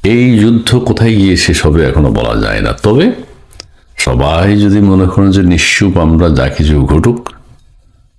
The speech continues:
আমরা মেনে নিলাম, তাহলে আমরা মানতে পারি, কিন্তু এই জিনিসটাকে আমাদের মেনে নিতে হবে। মিলিশিয়া বাহিনী বর্তমান যারা, উম, এই যে ইয়াং জেনারেশন, ডক্টর ইউনূস সাহেব খালি ইয়াং জেনারেশন কথা বলেন,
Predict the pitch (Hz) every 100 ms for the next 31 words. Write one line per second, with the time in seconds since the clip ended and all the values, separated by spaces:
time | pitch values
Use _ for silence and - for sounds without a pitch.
0 | _ 67 67 65 67 64 64 67 104 104
1 | - - - - - _ - - 57 55
2 | - - - - - _ - _ _ _
3 | - 131 135 113 - 92 92 135 73 69
4 | 73 69 80 101 117 - 65 64 62 62
5 | 58 58 - 55 52 55 - - - -
6 | - _ - _ _ - 76 76 73 73
7 | 62 64 65 64 65 65 62 58 64 -
8 | 62 64 58 57 65 64 58 58 65 64
9 | 58 55 73 71 73 78 69 71 95 87
10 | 67 65 62 65 58 69 73 71 82 -
11 | 82 - 90 87 73 98 90 82 78 80
12 | 82 - - 65 55